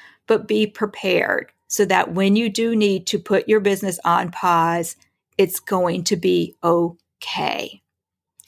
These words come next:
So I'm not sure who needed to hear this message today, but I hope it does bless you, and I hope it gives you permission to say, "Okay, I, I'm gonna be okay." That's what I want you to get from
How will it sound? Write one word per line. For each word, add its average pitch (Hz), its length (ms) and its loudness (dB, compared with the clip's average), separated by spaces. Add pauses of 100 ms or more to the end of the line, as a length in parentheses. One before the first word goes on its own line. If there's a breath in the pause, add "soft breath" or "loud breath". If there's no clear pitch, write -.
(320 loud breath)
So 214 440 2 (920)
I'm 262 200 2
not 339 220 -2
sure 277 220 -2
who 254 220 -4
needed 254 320 -2
to 285 100 0
hear 226 240 0
this 226 180 -4
message 196 460 -4
today, 226 640 -2 (840 loud breath)
but 220 120 2
I 220 80 4
hope 247 260 0
it 311 100 0
does 262 220 0
bless 190 400 0
you, 240 240 2
and 202 120 -4
I 202 120 0
hope 240 320 -2
it - 200 0 (400)
gives 214 220 0
you 233 100 -2
permission 202 640 0
to 208 100 -8
say, 180 480 0
"Okay, 185 600 -2 (160)
I, 180 220 -6
I'm 185 160 0
gonna 180 240 -2
be 185 180 0
okay." - 560 -4 (200)
That's 254 280 2
what 294 80 -2
I 277 80 4
want 220 240 0
you 196 80 0
to 185 60 2
get 170 280 0
from 170 400 2